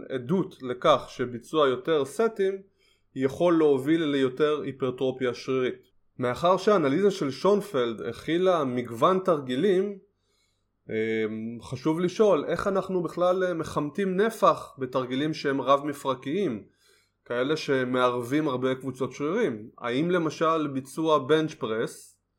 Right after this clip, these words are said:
לחיצת חזה ככה עם מוט, נותנת לנו סט אחד לשרירי החזה, סט אחד ליד האחורית שמשתתף, אה, בתרגיל, וסט לכתף הקדמית, שגם השריר הזה משתתף בתרגיל,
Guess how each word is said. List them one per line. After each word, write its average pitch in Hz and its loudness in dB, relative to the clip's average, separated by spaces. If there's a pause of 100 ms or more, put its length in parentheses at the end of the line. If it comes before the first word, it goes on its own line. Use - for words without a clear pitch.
(360)
לחיצת 131 0
חזה 123 0
ככה 123 -4
עם 117 -4
מוט, 135 -2 (640)
נותנת 151 0
לנו 139 2
סט 160 0
אחד 151 4
לשרירי 117 0
החזה, 127 2
סט 156 -4
אחד 139 0
ליד 127 2
האחורית 131 0
שמשתתף, 120 -8
אה, 113 0
בתרגיל, 117 -2 (480)
וסט 151 0
לכתף 139 -2
הקדמית, 185 -2
שגם 117 -2
השריר 151 -2
הזה 180 4
משתתף 190 -2
בתרגיל, 110 -4